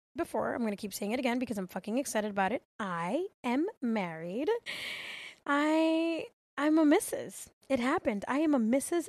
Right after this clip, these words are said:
Shani Wan Kenobi now. And this is our one week anniversary. And yes, I'm gonna be neurotic. I feel like I can, I can do one week anniversary. Oh my God, one month. Oh my God, three months until I annoy myself. <laughs> But can I tell you, it's amazing.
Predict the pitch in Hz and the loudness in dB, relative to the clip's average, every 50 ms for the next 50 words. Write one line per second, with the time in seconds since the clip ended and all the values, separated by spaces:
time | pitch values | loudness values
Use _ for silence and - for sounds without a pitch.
0 | - - - - - 262 262 285 294 311 330 320 294 262 233 233 233 247 254 - | -4 -6 -4 -4 -2 -2 0 0 2 2 0 0 0 0 0 0 0 0 -2 0
1 | - 277 254 220 202 190 185 185 180 185 185 180 190 208 208 233 - - - - | 0 0 2 2 2 0 -2 -2 -4 -4 -6 -6 -6 -6 -8 -8 -8 -10 -12 -12
2 | - - - - - - 269 254 247 247 247 240 254 - 330 294 311 302 294 294 | -10 -12 -12 -10 -4 0 2 2 2 2 2 0 -2 -2 0 2 2 4 6 4
3 | 294 240 185 202 202 220 220 247 240 - 233 240 269 247 240 196 190 - - 208 | 4 2 0 -2 -2 -2 -2 -2 -2 -2 -4 -4 -2 -2 -2 -2 -2 -2 -4 -4
4 | 202 220 - 233 233 220 196 208 - - 214 202 196 196 185 208 202 202 202 202 | -2 -2 0 0 0 0 0 0 -2 -2 -4 -4 -4 -6 -4 -4 -4 -4 -4 -4
5 | 208 226 240 226 190 185 185 220 - - 185 - - 202 190 185 - - - 196 | -2 -2 0 0 0 0 -2 -2 -4 -6 -6 -6 -4 -4 -2 -4 -4 -4 -6 -6
6 | - - 208 202 - 208 202 - - 214 208 185 226 233 226 226 226 208 208 208 | -6 -6 -6 -6 -4 -6 -6 -4 -4 -4 -2 0 0 2 2 2 2 2 0 -2
7 | 208 202 202 214 - 208 196 202 190 190 196 190 - - 202 196 - 294 294 330 | -2 -2 -4 -4 -2 -2 -2 -2 -2 -2 -2 -4 -4 -4 -4 -4 -2 0 0 2
8 | 339 359 359 311 254 247 254 254 262 262 262 - - 311 330 349 - 381 359 330 | 2 2 0 2 2 2 2 2 2 2 0 0 0 0 0 2 2 2 2 2
9 | 277 - - - - - - - - 277 262 254 254 247 247 247 - - - - | 0 -2 -6 -10 -10 -12 -8 0 4 4 6 6 6 6 4 4 2 -2 -6 -8
10 | 226 214 - - 202 196 196 - _ _ _ _ _ - - - - 214 214 202 | -8 -6 -4 -2 -2 -2 -4 -6 _ _ _ _ _ -12 -6 -4 -2 -2 -2 -2
11 | 202 196 196 196 208 233 269 - - 226 185 190 240 - - - 381 - - - | -2 -2 -2 -2 -2 -2 -2 -2 0 0 2 2 0 0 0 2 0 0 0 2
12 | - 294 269 - _ - 294 339 381 - - - 294 - - _ - - - - | 4 4 4 4 _ 0 0 0 0 -2 -4 -6 -6 -6 -6 _ -12 -10 -8 -8
13 | - - - - - - - _ - 302 269 240 208 208 - - - - 285 330 | -8 -8 -8 -10 -10 -12 -4 _ 4 6 6 6 4 2 -2 -6 -4 -2 0 0
14 | 349 - - - 214 220 240 285 381 571 - - - 370 349 339 277 233 220 208 | -2 -2 -4 -4 -4 -2 -2 -2 -4 -4 -6 -6 -4 -2 0 0 0 0 2 2
15 | 208 220 220 214 208 208 220 214 208 269 302 339 392 | 0 0 0 -2 -2 -4 -6 -4 -2 0 0 2 2